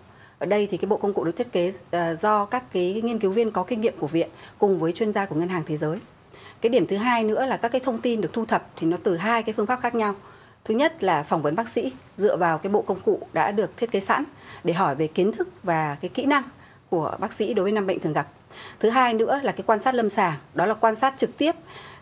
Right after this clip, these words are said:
cái việc mà bác sĩ khám chữa bệnh đối với bệnh nhân. Và thứ ba nữa ở cái điểm ở đây cần phải nói đó là điều tra viên. Ở đây thì điều tra viên hoàn toàn là nghiên cứu viên của Viện Chiến lược và Chính sách Y tế cộng với các cộng tác viên. Và các điều tra viên này thì không phải là bác sĩ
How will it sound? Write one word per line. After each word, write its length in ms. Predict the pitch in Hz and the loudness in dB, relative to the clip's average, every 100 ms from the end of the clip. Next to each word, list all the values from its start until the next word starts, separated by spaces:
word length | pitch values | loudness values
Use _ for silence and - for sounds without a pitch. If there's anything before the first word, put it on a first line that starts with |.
| - | -2
cái 180 | 196 196 | 2 2
việc 240 | 226 233 - | 4 2 2
mà 120 | 165 | -2
bác 140 | 196 - | -2 -2
sĩ 160 | 180 | -4
khám 200 | - 190 | -2 -2
chữa 80 | 226 | 0
bệnh 160 | 226 - - | -2 -4 -4
đối 140 | 165 | -2
với 100 | 202 | 0
bệnh 80 | 185 | 2
nhân. 120 | 196 190 - - _ _ _ - - - | 2 0 -8 -20 _ _ _ -20 -20 -2
Và 120 | 202 | 0
thứ 140 | 190 202 | 2 2
ba 240 | 247 240 | 2 2
nữa 120 | 226 | 2
ở 140 | 220 240 | 2 0
cái 100 | 214 | 0
điểm 160 | 220 | 0
ở 40 | 151 | 0
đây 140 | 196 | -2
cần 160 | 202 165 | -2 -6
phải 120 | 147 | -2
nói 280 | 156 151 214 | -2 0 -2
đó 100 | 190 | 0
là 100 | 220 | 2
điều 140 | 175 | 0
tra 120 | 185 | 0
viên. 220 | 196 226 208 - | 0 0 0 -6
Ở 120 | 160 | -2
đây 180 | 180 196 | 0 0
thì 100 | 180 | 0
điều 100 | 160 | -2
tra 100 | 190 | -2
viên 180 | 202 196 | -2 -2
hoàn 200 | 180 160 | 0 0
toàn 260 | 165 156 | 0 -2
là 100 | 151 | -2
nghiên 160 | 156 175 | -2 -2
cứu 160 | 165 160 | -2 -2
viên 180 | 196 | -2
của 80 | 160 | -2
Viện 160 | 156 - | -4 -4
Chiến 140 | 160 | -2
lược 100 | 190 | -2
và 40 | 156 | -4
Chính 140 | 151 | -6
sách 120 | 214 | -4
Y 60 | 202 | -4
tế 280 | 180 160 - | -2 -4 -4
cộng 120 | - | -6
với 100 | 170 | -6
các 140 | 226 226 | -4 -6
cộng 120 | - | -4
tác 180 | 226 220 | -4 0
viên. 200 | 214 190 - - - - 175 | 0 0 -8 -16 -14 -10 2
Và 200 | 185 180 | 2 2
các 140 | 254 | 2
điều 120 | 220 | 0
tra 140 | 226 214 | 2 0
viên 260 | 208 196 | 2 2
này 260 | 180 160 147 | 2 0 -4
thì 80 | 160 | -6
không 180 | - 196 | -6 -6
phải 100 | 151 | -4
là 60 | |
bác 140 | 165 - | -6 -4
sĩ 220 | 233 | -4